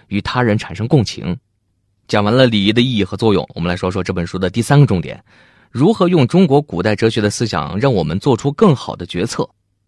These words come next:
作者在这里啊，阐发了中国哲学里权变和知命的思想。权，权力的权，变是变化的变，就是变通。知命，知道的知，命运的命，就是认识命运。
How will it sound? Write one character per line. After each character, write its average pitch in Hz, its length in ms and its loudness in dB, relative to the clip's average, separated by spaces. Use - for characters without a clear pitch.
作 208 160 2
者 101 60 0
在 90 120 0
这 82 120 -6
里 71 100 -6
啊， - 120 -16
阐 90 260 -6
发 98 180 0
了 80 300 0
中 127 220 0
国 104 140 2
哲 95 120 -2
学 95 140 -4
里 87 300 -8
权 101 360 -4
变 127 220 2
和 90 140 -6
知 - 180 -4
命 180 140 2
的 95 80 -2
思 - 120 -16
想。 - 160 -12
权， 98 380 -2
权 - 180 -6
力 107 80 0
的 92 100 -4
权， 80 360 -8
变 107 160 2
是 95 100 -6
变 98 140 -2
化 95 100 -8
的 92 80 -6
变， 113 240 -4
就 92 100 -10
是 85 100 -10
变 123 200 2
通。 127 240 -2
知 190 160 0
命， 196 200 6
知 147 180 -2
道 135 140 2
的 85 100 -2
知， 120 320 -2
命 139 240 2
运 110 100 2
的 120 60 0
命， 143 200 2
就 92 140 -8
是 85 160 -6
认 120 260 4
识 - 160 -8
命 120 240 4
运。 - 100 -12